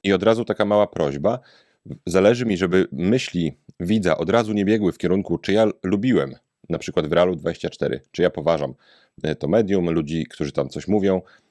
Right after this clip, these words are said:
e, czy lubię Polonia Christiana, P C H dwadzieścia cztery, bo tak naprawdę, czy lubimy, czy nie lubimy dane medium, nie ma za bardzo znaczenia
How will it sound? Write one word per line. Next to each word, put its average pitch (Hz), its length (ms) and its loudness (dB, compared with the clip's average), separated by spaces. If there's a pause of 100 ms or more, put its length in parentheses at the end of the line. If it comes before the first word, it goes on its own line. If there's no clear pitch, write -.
(120)
e, 85 100 -4
czy - 140 -6
lubię 95 220 2
Polonia 78 280 0
Christiana, 95 560 -2 (200)
P - 80 -14
C 71 100 -10
H 73 100 -4
dwadzieścia 71 320 -4
cztery, 90 320 0 (480)
bo 92 360 0
tak - 160 -6
naprawdę, 104 380 0
czy - 160 -6
lubimy, 92 360 0
czy 95 100 -8
nie 92 80 2
lubimy 90 400 0 (160)
dane 87 260 0
medium, 85 380 0 (140)
nie 104 200 0
ma 78 280 -2
za 76 160 -4
bardzo 82 260 0
znaczenia 80 440 -2